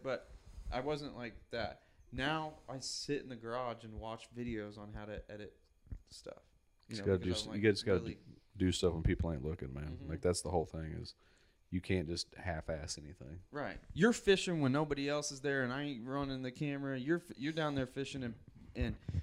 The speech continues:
Speaker 1: trying to get information regardless if anybody's there,
Speaker 2: Yeah.
Speaker 1: regardless if anybody knows that you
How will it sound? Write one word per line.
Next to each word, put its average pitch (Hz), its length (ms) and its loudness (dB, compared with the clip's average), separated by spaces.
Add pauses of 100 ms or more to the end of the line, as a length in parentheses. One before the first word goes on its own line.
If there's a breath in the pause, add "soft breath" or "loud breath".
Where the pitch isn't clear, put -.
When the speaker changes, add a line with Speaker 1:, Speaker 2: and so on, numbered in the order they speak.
(140)
Speaker 1:
trying 139 260 4
to 131 60 6
get 127 160 2
information 117 640 0
regardless 113 480 0
if 120 100 -10
anybody's 110 420 -4
there, 110 420 -4
Speaker 2:
Yeah. 110 100 2
Speaker 1:
regardless 110 320 2
if - 100 -8
anybody 117 320 -2
knows 110 240 -6
that 101 60 -12
you 80 60 -12